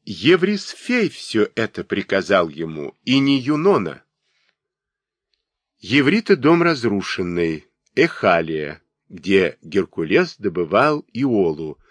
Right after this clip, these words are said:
дочь Еврита. Это эпизод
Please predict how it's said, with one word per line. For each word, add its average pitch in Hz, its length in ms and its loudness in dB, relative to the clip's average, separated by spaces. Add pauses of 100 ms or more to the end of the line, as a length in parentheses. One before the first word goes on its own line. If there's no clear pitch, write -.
(120)
дочь 120 600 2
Еврита. 87 800 -8 (640)
Это 170 320 2
эпизод 113 640 -2